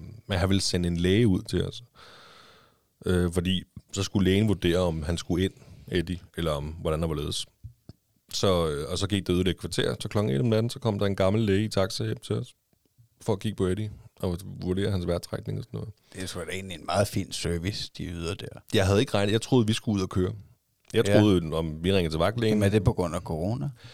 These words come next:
Speaker 1: Nej, der, jeg tror, der er sådan nogle,
Speaker 2: Har de ikke
Speaker 1: altså,
Speaker 2: været folk rendende?
Speaker 1: Nej, jeg tror, der er læger,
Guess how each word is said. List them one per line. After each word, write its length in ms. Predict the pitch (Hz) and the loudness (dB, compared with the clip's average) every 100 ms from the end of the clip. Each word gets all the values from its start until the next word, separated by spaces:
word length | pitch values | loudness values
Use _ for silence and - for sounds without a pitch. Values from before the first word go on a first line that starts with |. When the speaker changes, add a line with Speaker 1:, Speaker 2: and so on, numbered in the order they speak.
| - _ _ - | -20 _ _ -6
Speaker 1:
Nej, 320 | 98 87 90 - | 0 0 0 0
der, 80 | |
jeg 220 | 90 82 82 | 2 0 0
tror, 200 | 98 107 | 2 4
der 80 | |
er 140 | 95 87 | 4 2
sådan 160 | - | 0
nogle, 320 | 95 85 87 82 - | -2 0 -4 -6 -6
Speaker 2:
Har 60 | 98 | -2
de 80 | 95 | 0
ikke 80 | |
Speaker 1:
altså, 120 | 92 98 | 2 2
Speaker 2:
været 120 | 95 | 2
folk 260 | 101 95 | 0 0
rendende? 340 | 90 104 131 117 | -2 -4 -4 -4
Speaker 1:
Nej, 200 | 95 85 85 | 0 0 0
jeg 100 | 85 | 0
tror, 200 | 98 98 | 2 2
der 80 | |
er 100 | 87 | 4
læger, 400 | 87 85 80 87 | 2 2 2 0